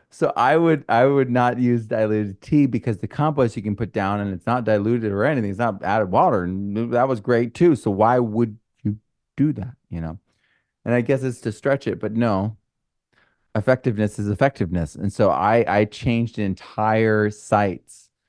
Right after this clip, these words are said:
with this compost. And so I'm really, ex-, I'm,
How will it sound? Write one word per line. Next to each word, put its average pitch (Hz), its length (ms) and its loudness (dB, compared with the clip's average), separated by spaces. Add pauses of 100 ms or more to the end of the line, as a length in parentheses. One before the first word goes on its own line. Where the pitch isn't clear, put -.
(160)
with 95 240 -6
this 92 200 -4
compost. 87 840 -6 (400)
And 95 320 0
so 92 220 0
I'm 90 200 0
really, 104 320 2
ex-, 92 280 -4
I'm, 98 360 -4